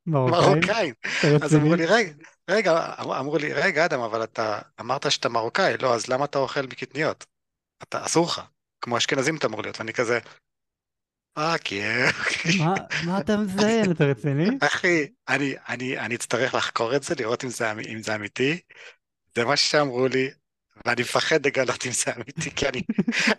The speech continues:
Speaker 1: <laughs>
Speaker 2: אין סיכוי שאני אוכל, שאני עוזב קטניות. אין, זה פשוט לא הולך לקרות.
Speaker 1: <laughs> אתה, אתה יודע, יש,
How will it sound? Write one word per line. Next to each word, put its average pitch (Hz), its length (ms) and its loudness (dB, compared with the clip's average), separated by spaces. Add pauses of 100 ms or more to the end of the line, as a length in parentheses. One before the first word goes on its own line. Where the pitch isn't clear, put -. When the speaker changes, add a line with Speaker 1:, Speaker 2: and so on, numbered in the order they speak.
Speaker 1:
<laughs> - 600 -8
Speaker 2:
אין 175 120 0
סיכוי 165 420 2
שאני 135 320 2
אוכל, 151 180 0
שאני 127 400 -2 (440)
עוזב 131 520 2
קטניות. 113 640 -4
אין, 123 280 -8
זה - 140 -8
פשוט 185 280 2
לא 139 100 8
הולך 135 160 4
לקרות. 233 400 0
Speaker 1:
<laughs> - 60 -20 (1300)
אתה, - 260 -4
אתה 151 140 2
יודע, 170 220 4
יש, 151 340 2